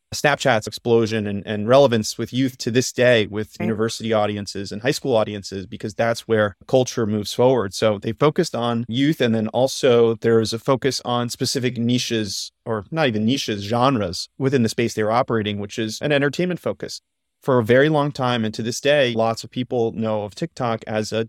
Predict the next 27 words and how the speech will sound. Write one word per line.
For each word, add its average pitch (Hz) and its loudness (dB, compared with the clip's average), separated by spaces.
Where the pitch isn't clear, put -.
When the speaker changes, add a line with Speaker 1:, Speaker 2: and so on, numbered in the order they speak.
Speaker 1:
dance 143 2
and 131 0
lip 143 2
sync 107 -4
app. 101 -12
Well, 139 6
if 139 2
you 143 -4
think 226 2
about 156 6
what 123 2
dance 127 0
and 120 -2
lip 156 -4
sync 139 -4
is, 110 0
it's 139 -2
actually 160 0
one 131 0
of 120 -2
the 120 0
most 120 0
accessible, 131 0
accessible 147 4
forms 117 2
of 110 -8
communication 120 -2